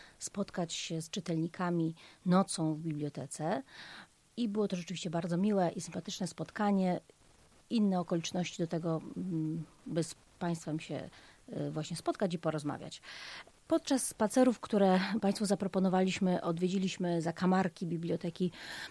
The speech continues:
czyli zwiedziliśmy bibliotekę przy ulicy Rajskiej, mm, troszkę innym szlakiem, e, szlakiem na co dzień, e, dla naszych czytelników niedostępnym. Odwiedziliśmy introligatornię, gabinet dyrektora,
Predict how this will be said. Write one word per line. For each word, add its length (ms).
czyli 160
zwiedziliśmy 540
bibliotekę 480
przy 180
ulicy 320
Rajskiej, 600
mm, 560
troszkę 300
innym 360
szlakiem, 560
e, 260
szlakiem 540
na 120
co 120
dzień, 320
e, 220
dla 140
naszych 260
czytelników 540
niedostępnym. 800
Odwiedziliśmy 540
introligatornię, 1040
gabinet 420
dyrektora, 720